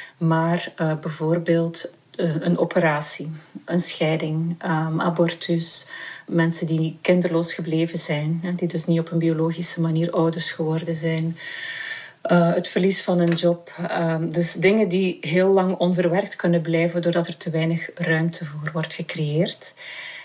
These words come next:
En dan maak ik eigenlijk samen met kunstenaars een afscheidsritueel op maat voor die persoon.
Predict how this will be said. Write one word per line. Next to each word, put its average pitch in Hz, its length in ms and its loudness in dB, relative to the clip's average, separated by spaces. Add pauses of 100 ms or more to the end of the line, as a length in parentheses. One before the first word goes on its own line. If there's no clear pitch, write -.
(160)
En 160 220 4
dan 160 240 2
maak 156 280 2
ik 175 140 -4
eigenlijk 170 480 0
samen 185 360 2
met 208 120 0
kunstenaars 165 760 0
een 165 140 2
afscheidsritueel 165 880 -2
op 160 280 0
maat 156 320 0
voor 160 220 -4
die 160 120 -10
persoon. - 480 -4